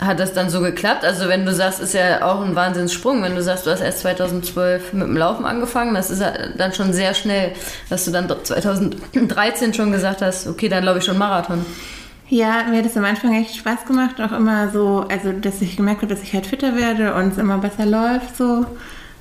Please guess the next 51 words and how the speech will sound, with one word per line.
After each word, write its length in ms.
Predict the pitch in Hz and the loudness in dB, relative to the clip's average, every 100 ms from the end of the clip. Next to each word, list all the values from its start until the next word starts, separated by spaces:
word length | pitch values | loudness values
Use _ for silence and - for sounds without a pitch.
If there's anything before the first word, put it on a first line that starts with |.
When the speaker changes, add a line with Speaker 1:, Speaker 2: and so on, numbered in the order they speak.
| - | -2
Speaker 2:
Ja, 420 | 226 196 190 208 - - - | 0 2 2 0 -2 -10 -2
war 160 | 214 | 0
eigentlich, 520 | 214 220 220 220 226 226 | 2 4 4 4 2 0
also 200 | 202 208 | 0 0
das 160 | 202 | 0
Training 320 | - 240 269 | 0 4 4
hat 100 | 240 | 4
schon 160 | - 240 | 2 2
ganz 180 | 214 196 | 2 2
gut 120 | 185 190 180 | -2 -2 -2
funktioniert, 560 | 202 196 196 185 190 | 0 0 2 0 0
auch 160 | - 180 | -2 -4
vorher, 500 | - 185 180 185 190 - | -2 0 2 0 -2 -4
genau. 220 | - 196 196 | 2 4 4
Speaker 1:
Und 100 | 196 | 2
wie 140 | 202 | 2
war 120 | 202 | 2
dann 140 | 196 196 | 2 0
so 100 | 196 | -2
die 120 | 180 | -2
Entwicklung? 560 | 175 196 - 349 339 | 0 -2 0 2 2
Also 200 | 202 196 | 0 -2
du 80 | 190 | -2
hast 140 | 190 202 | -2 0
ja 60 | |
gesagt, 280 | 190 190 190 | -2 -2 0
relativ 360 | 175 190 190 180 | 0 0 -2 0
schnell 160 | 196 | 0
hast 160 | 190 190 | 0 0
du 40 | |
deinen 140 | 185 170 | -2 0
ersten 260 | 180 180 | -2 -2
Zehner, 360 | 170 226 262 220 | -2 2 2 2
hast 180 | 202 190 | 0 0
du 40 | |
dann 120 | 185 | 0
noch 160 | 190 185 | 2 0
irgendwie 220 | 190 185 | 0 0
einen 280 | 185 170 165 | 2 2 2
Halbmarathon 720 | 214 247 262 247 240 247 240 | 0 0 0 0 0 0 -2
vor 120 | 233 233 | -2 0
dem 120 | 226 | 2
Marathon 420 | 233 226 233 226 | 2 2 0 0
gelaufen, 300 | 220 220 233 | 2 2 4
Speaker 2:
Ja, 80 | 254 | 2
Speaker 1:
oder 100 | 240 | 2
Speaker 2:
genau. 140 | 226 | 2
Speaker 1:
wie 40 | 202 | 2
war 100 | 196 | -2
das 180 | 196 - | -4 -4
denn? 180 | 190 | -4